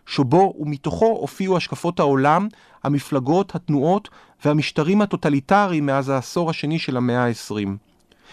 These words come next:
בעיקר מדובר בקריסת ארבע האימפריות,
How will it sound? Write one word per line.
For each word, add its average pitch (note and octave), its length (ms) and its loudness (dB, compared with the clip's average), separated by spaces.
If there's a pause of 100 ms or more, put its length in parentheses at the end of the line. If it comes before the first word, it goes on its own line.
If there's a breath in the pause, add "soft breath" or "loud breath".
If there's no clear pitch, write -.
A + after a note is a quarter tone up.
(240 loud breath)
בעיקר D#3+ 380 4
מדובר B2+ 520 0 (380 soft breath)
בקריסת D3+ 640 0
ארבע F#3 300 2
האימפריות, C#3 680 -4